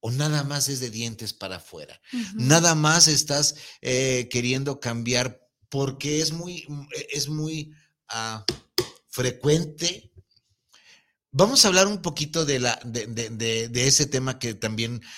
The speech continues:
Speaker 1: eh, nos, nos sale aquí tratar, lo que es la infidelidad.
Speaker 2: Ujú.
Speaker 1: Que ya lo hemos tratado casi hasta la saciedad, ¿no? Pero, ¿qué pasa con, qué pasa? Y, y esto, eh, me es el pan nuestro de cada día en terapia.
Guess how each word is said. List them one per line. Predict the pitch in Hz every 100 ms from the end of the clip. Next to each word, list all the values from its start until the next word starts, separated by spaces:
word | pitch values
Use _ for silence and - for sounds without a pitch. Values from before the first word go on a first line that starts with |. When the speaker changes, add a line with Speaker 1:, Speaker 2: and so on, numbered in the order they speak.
| -
Speaker 1:
eh, | - 113
nos, | 113 110 107 -
nos | 113 113
sale | - 131 131
aquí | 120 - 127
tratar, | - 127 - 127 123
lo | 117
que | 123
es | 113
la | 117
infidelidad. | 104 98 95 92 76 - _ _
Speaker 2:
Ujú. | 277 247 262 254 285 - _ _
Speaker 1:
Que | - 127
ya | 143
lo | 151
hemos | 143 139
tratado | 120 - 120 117
casi | 110 -
hasta | 110 113
la | 117 110
saciedad, | 117 - 131 135 113
¿no? | 85 90 135 _ _ _ _ _ _ _
Pero, | 139 135 131 117 - _ _ _ _ _ _
¿qué | 220
pasa | 220 226 220 220 -
con, | 165 151 151 -
qué | 190
pasa? | - 175 - 175 -
Y, | 139
y | 120 127 123
esto, | 123 - 156 160 160 - - _
eh, | - 107 107 104 101 101 98 95 87 87 - - - -
me | 101 104 104 107 117 127
es | -
el | 120 110
pan | 123
nuestro | 120 113 - 107
de | 101
cada | - 101
día | 95
en | 95
terapia. | 110 113 117 82